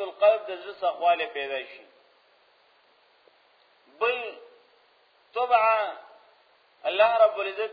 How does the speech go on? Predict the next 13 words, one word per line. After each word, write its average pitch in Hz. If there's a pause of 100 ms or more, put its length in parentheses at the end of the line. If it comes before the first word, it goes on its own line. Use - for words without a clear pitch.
په 196
دې 185
زړونو 226
باندې 196
یو 180
خاص 214 (120)
قسم 202 (100)
مهر 208
پرې 175
ووهي، 151 (120)
«طبع 170
الله 180
علی 165